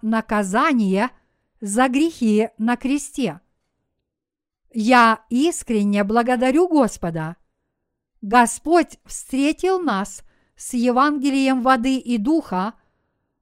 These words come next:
решил проблему всех наших грехов и сделал нас праведными людьми, чтобы мы трудились для правды Божьей. Благодаря всему этому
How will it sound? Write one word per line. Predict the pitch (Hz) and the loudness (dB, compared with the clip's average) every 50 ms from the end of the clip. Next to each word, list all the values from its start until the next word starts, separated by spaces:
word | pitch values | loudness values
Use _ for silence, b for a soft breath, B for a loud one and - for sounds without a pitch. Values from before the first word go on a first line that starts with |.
| _ _ _ | _ _ _
решил | 214 240 262 311 349 - - - 294 254 220 208 190 | -2 2 2 2 2 0 -2 -2 2 2 2 2 0
проблему | - 226 226 233 226 208 226 269 320 330 277 220 196 202 247 254 _ _ _ _ _ _ | -2 0 2 2 2 2 0 2 2 2 2 2 0 0 -2 -4 _ _ _ _ _ _
всех | _ - - - - 262 277 330 359 - | _ -16 -14 -6 -2 2 2 2 2 0
наших | 302 269 277 277 277 - - 277 277 240 | -4 0 0 0 0 0 0 -2 0 0
грехов | 226 254 320 - - 240 208 190 220 269 - _ _ _ _ _ _ _ _ _ _ _ _ _ _ _ _ | -2 -2 -2 -2 0 0 0 0 0 -2 -4 _ _ _ _ _ _ _ _ _ _ _ _ _ _ _ _
и | 254 247 233 | -2 -2 -2
сделал | 214 185 175 170 180 226 285 330 320 269 214 196 202 196 | -2 -2 -6 -4 -2 0 2 2 4 2 2 2 0 0
нас | 190 190 185 180 180 214 269 339 359 - - - - _ _ _ _ _ _ | -2 -2 -2 -2 -2 -2 -2 -4 -4 -10 -14 -16 -20 _ _ _ _ _ _
праведными | - 330 330 311 277 254 262 262 233 254 277 294 311 | -2 2 2 4 4 2 0 -2 -2 -2 -2 0 0
людьми, | 320 359 381 359 330 254 214 190 202 233 - _ _ _ _ _ _ _ _ _ _ _ _ _ | 2 2 0 0 0 -2 -2 -2 -2 -4 -8 _ _ _ _ _ _ _ _ _ _ _ _ _
чтобы | _ - - - _ 269 254 214 240 247 247 | _ -20 -20 -6 _ 0 0 2 4 2 2
мы | 233 240 262 269 269 262 254 247 254 254 _ | 2 2 2 2 4 4 2 2 0 -4 _
трудились | _ 262 247 240 233 196 175 180 226 302 330 262 202 208 240 - - - - _ _ _ _ _ _ | _ -4 -2 0 -2 -2 -2 -4 -2 -2 0 0 -2 -2 -4 -6 -10 -20 -20 _ _ _ _ _ _
для | - 196 214 285 330 359 | -10 -6 -2 2 2 2
правды | 370 370 311 269 240 226 220 214 208 262 285 | 2 0 -2 0 0 0 -2 -2 -2 -2 -2
Божьей. | 240 277 302 311 302 247 220 180 175 165 160 151 - _ _ _ _ _ _ _ _ _ _ _ _ _ _ _ _ _ _ _ _ _ _ _ _ _ | 0 0 0 0 0 0 -2 -4 -4 -6 -8 -8 -12 _ _ _ _ _ _ _ _ _ _ _ _ _ _ _ _ _ _ _ _ _ _ _ _ _
Благодаря | 190 208 233 254 254 240 269 262 226 254 262 269 262 262 254 247 233 - | -4 0 2 2 4 4 2 2 2 2 4 6 6 6 6 4 2 -2
всему | - - - - 254 240 240 254 240 226 - _ | -8 -14 -6 -4 -2 2 4 4 4 2 2 _
этому | - 262 302 311 - - 202 190 190 185 220 277 - | -2 0 0 0 0 -2 -2 -2 0 0 -2 -2 -4